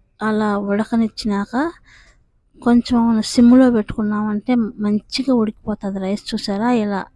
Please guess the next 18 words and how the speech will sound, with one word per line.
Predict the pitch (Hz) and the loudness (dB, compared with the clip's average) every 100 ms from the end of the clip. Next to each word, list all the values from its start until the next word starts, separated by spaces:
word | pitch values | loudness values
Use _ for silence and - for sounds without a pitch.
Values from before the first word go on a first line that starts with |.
| _ _ | _ _
ఇలా | 214 214 202 | -4 -2 0
ఉడికేటప్పుడు | 208 - 226 214 208 247 311 392 - - - _ | -2 -4 -6 -6 -6 -2 0 -2 -6 -20 -20 _
సిమ్లో | - 233 226 226 | -2 4 6 6
పెట్టుకోవాలి. | 214 190 - 202 190 190 247 359 - _ - - - _ _ - | 4 0 -4 -6 -4 -2 0 0 -2 _ -20 -20 -20 _ _ -6
చాలా | 240 208 233 240 269 277 262 - _ _ _ _ _ _ - | -4 -2 0 4 6 6 4 -2 _ _ _ _ _ _ 0
బాగా | 226 233 | 2 4
ఉడుకుతుంది | 226 214 214 - 214 | 2 2 -2 -4 -2
అనమాట, | 202 196 190 214 247 269 - - _ _ | -2 -4 -6 -4 -4 -4 -8 -14 _ _
ఎందుకంటే | 226 233 254 247 240 | 2 4 4 2 2
మంట | 240 220 226 240 | 2 2 0 2
ఎక్కువ | 233 - 254 | -2 4 4
పెడితే | 226 214 - 311 381 - - - _ - | 4 2 2 0 0 -12 -20 -20 _ -2
మాడిపోయే | 220 226 247 - 247 | 2 4 4 4 4
అవకాశం | 220 220 226 226 - 196 | 4 2 0 0 0 -2
ఉంటుంది. | 190 190 185 233 349 - - - - _ | -2 -4 -2 0 0 -4 -20 -20 -20 _
ఇలా | 254 247 247 240 - _ | 4 6 6 2 -2 _
సిమ్లో | - - 254 294 294 | -4 4 8 10 8
పెడితే | 269 240 - | 8 4 4